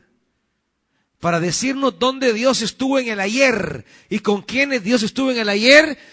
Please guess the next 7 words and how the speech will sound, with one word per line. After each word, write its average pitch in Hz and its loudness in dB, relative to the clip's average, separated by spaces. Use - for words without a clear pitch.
porque 208 2
ahí 220 4
tenemos 277 2
que 208 -6
buscarlo 339 2
también 254 2
ahora. 226 4